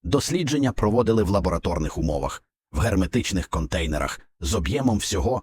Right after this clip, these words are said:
в один кубічний метр. Такі умови абсолютно не схожі на реальні житлові приміщення.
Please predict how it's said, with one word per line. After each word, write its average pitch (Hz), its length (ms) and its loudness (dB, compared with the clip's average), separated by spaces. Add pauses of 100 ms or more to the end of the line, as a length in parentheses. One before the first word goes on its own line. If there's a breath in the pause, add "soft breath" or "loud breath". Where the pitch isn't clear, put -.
в - 120 -4
один 107 320 2
кубічний 80 680 -2
метр. - 460 -4 (280)
Такі - 300 -4
умови 98 480 2
абсолютно 95 580 0
не 76 120 0
схожі 123 460 0 (120)
на 87 160 0
реальні 110 380 2
житлові 82 360 -2
приміщення. - 640 -2